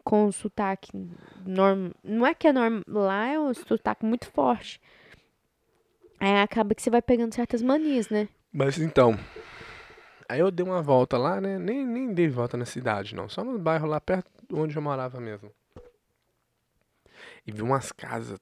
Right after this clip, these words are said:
Speaker 2: top, velho. Que eu fiquei assim, "Nó, eu moraria aqui."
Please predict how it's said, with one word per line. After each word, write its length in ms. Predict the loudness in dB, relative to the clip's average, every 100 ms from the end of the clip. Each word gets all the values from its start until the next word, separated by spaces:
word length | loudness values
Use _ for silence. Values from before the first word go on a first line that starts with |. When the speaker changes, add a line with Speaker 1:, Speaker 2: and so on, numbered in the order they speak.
| _
Speaker 2:
top, 360 | -4 -4 -8
velho. 300 | -14 -14 -16 -20 _ _ _ _ _ _ _ _ _ _ -20
Que 60 | -10
eu 20 |
fiquei 180 | -4 -4
assim, 180 | -6 -12 -12
"Nó, 320 | -6 -4 -4 -6 _ _ _ _ _ _ -14
eu 80 | -6
moraria 420 | -2 -2 -4 -6
aqui." 300 | -8 -10